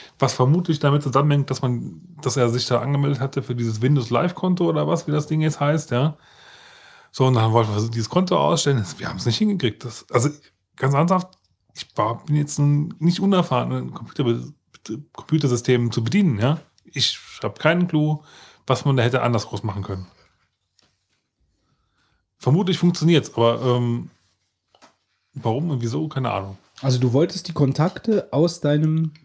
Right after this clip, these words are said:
Speaker 2: iPhone, aus seinem iPhone?
Speaker 1: Also er hat einen neuen Rechner gehabt mit Windows
Speaker 2: Mhm.
Speaker 1: acht, wollte halt dann quasi anfangen zu synchronisieren.
Speaker 2: Über iTunes dann?
Speaker 1: Über iTunes, genau.
Speaker 2: Mhm.
Speaker 1: So, und dann hab ich, haben wir angeklickt, synchronisieren, das hat er dann auch gemacht.
Speaker 2: Aber
Speaker 1: Daraufhin
Speaker 2: dann
Speaker 1: haben wir
Speaker 2: waren die Sachen in iTunes drin nur?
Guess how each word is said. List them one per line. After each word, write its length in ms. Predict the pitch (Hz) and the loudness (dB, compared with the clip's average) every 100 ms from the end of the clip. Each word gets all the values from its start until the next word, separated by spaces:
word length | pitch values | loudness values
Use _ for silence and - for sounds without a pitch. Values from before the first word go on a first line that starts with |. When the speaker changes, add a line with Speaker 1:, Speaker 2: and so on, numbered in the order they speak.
| _ | _
Speaker 2:
iPhone, 320 | - 135 - - | -4 -4 -2 -4
aus 180 | 131 | 0
seinem 300 | 147 156 175 | 2 4 2
iPhone? 360 | - 139 156 170 | 2 0 0 0
Speaker 1:
Also 120 | 180 | 4
er 60 | 127 | 4
hat 60 | |
einen 60 | 139 | 4
neuen 140 | 135 | 2
Rechner 300 | 127 156 190 | 2 0 -2
gehabt 240 | 170 151 156 | 0 -2 -2
mit 80 | 120 | -2
Windows 200 | 120 - | 0 0
Speaker 2:
Mhm. 40 | |
Speaker 1:
acht, 320 | 185 214 - _ _ _ | 0 -2 -8 _ _ _
wollte 320 | - 123 143 | 0 0 2
halt 180 | 117 117 | -2 0
dann 340 | 117 135 156 151 | 0 2 0 -2
quasi 320 | - 110 120 | 0 0 2
anfangen 340 | 117 139 127 | -2 -2 -4
zu 80 | 117 | -2
synchronisieren. 680 | 110 107 107 104 104 175 208 - _ _ _ _ _ _ | -2 0 0 0 2 0 0 -6 _ _ _ _ _ _
Speaker 2:
Über 280 | 151 127 135 | 2 4 4
iTunes 420 | 135 - 92 92 | 2 0 -4 -4
dann? 280 | 87 95 98 _ | -8 -10 -14 _
Speaker 1:
Über 200 | - 139 90 | 0 0 0
iTunes, 240 | 95 92 | -4 -4
genau. 300 | 151 104 98 | -4 -4 -6
Speaker 2:
Mhm. 260 | 107 98 131 _ _ _ _ | -10 -8 -10 _ _ _ _
Speaker 1:
So, 180 | _ - | _ -10
und 160 | 101 107 | -6 -6
dann 100 | 101 | -4
hab 100 | 101 | -4
ich, 100 | 95 | -4
haben 160 | 101 | -4
wir 100 | 101 | -2
angeklickt, 580 | 101 185 175 170 - - | 0 0 2 -2 -2 -4
synchronisieren, 600 | - 104 107 107 175 190 | -2 2 2 4 4 2
das 140 | 135 - | -2 -2
hat 60 | |
er 100 | 117 | -2
dann 120 | 101 101 | 0 0
auch 140 | 101 | -2
gemacht. 420 | 117 170 185 - _ _ _ - _ _ | 0 0 -2 -6 _ _ _ -20 _ _
Speaker 2:
Aber 100 | - | 0
Speaker 1:
Daraufhin 180 | 104 117 | 4 6
Speaker 2:
dann 80 | 117 | 6
Speaker 1:
haben 100 | 123 | 6
wir 60 | 127 | 6
Speaker 2:
waren 80 | |
die 60 | 127 | 6
Sachen 220 | 117 120 120 | 4 4 4
in 100 | 110 | 2
iTunes 460 | 113 110 95 90 | 0 0 -8 -8
drin 200 | - 92 | -10 -10
nur? 220 | 101 95 | -10 -12